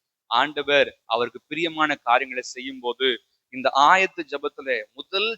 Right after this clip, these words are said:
ஜெபத்திலேயே என்ன பண்ணுவார்னா, கர்த்தர் அற்புதங்களை செய்ய வல்லவராக இருக்கிறார்.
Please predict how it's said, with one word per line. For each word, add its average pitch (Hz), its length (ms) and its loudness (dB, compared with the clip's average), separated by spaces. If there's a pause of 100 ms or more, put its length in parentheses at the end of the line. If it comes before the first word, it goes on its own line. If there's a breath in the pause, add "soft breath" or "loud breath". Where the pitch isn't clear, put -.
ஜெபத்திலேயே 151 420 -6
என்ன 143 220 -4
பண்ணுவார்னா, 135 340 -4
கர்த்தர் 131 280 -4
அற்புதங்களை 139 400 -4
செய்ய 127 260 -10
வல்லவராக 120 440 -2
இருக்கிறார். 113 360 -8